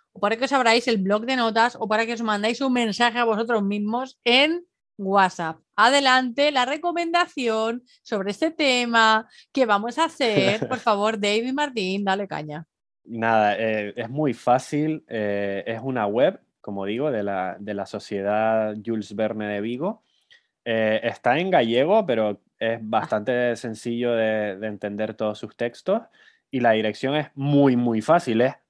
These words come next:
Speaker 2: vigoverne punto com.
Speaker 1: Joder.
Speaker 2: Así que ahí tenéis, además, bastante contenido, eh, tesis doctorales sobre la geografía balear y Verne, eh, gente que conmemora la llegada del Nautilus a, a Vigo.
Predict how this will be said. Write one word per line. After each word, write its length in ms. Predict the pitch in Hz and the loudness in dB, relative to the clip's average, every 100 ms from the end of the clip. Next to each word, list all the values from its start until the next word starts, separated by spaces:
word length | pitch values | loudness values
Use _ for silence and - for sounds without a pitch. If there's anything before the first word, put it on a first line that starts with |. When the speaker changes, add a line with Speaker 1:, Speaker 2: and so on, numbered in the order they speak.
| - | -16
Speaker 2:
vigoverne 960 | 123 135 156 127 117 127 180 196 208 | -4 4 4 6 4 4 4 2 -4
punto 380 | 202 147 135 120 | -2 -2 -2 -4
com. 240 | - 160 - _ _ _ _ _ _ | -4 -10 -14 _ _ _ _ _ _
Speaker 1:
Joder. 300 | - 175 190 139 | -10 -8 -8 -8
Speaker 2:
Así 300 | 101 107 92 | -8 -8 -6
que 640 | 104 98 95 92 92 90 - | -4 -2 -2 -2 -4 -8 -6
ahí 260 | 101 104 | -6 -4
tenéis, 460 | 110 120 120 127 127 | -4 -6 -4 -6 -4
además, 360 | 107 104 120 | -4 -4 -6
bastante 380 | 110 101 113 107 | -8 -10 -10 -8
contenido, 760 | 113 107 98 101 123 139 147 160 _ _ _ _ | -10 -10 -10 -8 -4 0 -2 -2 _ _ _ _
eh, 840 | 110 101 98 98 98 98 95 95 - | -4 -2 0 0 0 -2 -4 -6 -6
tesis 280 | 110 - 117 | -8 -8 -8
doctorales 560 | 113 - 110 110 110 | -6 -2 0 0 -2
sobre 280 | - 110 107 | -4 -4 -2
la 240 | 104 104 98 | -2 -2 -4
geografía 600 | 113 104 101 - 113 110 | -6 -4 -4 -6 -4 -2
balear 640 | 107 104 98 110 113 110 107 | 0 -2 0 2 2 2 0
y 160 | 104 101 | -4 -2
Verne, 720 | 113 135 160 165 165 170 170 _ _ - | 0 0 -4 -6 -6 -6 -8 _ _ -8
eh, 420 | 113 107 104 101 98 | -4 -2 -2 -2 -4
gente 340 | 117 107 113 | -6 -4 -6
que 60 | 104 | -4
conmemora 560 | 117 110 107 113 117 113 | -4 -2 -2 0 2 2
la 120 | 110 | 0
llegada 360 | 107 113 113 | 0 0 2
del 220 | 113 113 110 | 0 -2 -4
Nautilus 760 | 107 104 123 123 117 113 113 113 | -6 -4 -2 -2 -2 -4 -4 0
a, 480 | 107 107 107 107 | 0 0 0 0
a 60 | 101 | 0
Vigo. 640 | 110 139 151 170 180 190 | -2 -4 0 2 2 0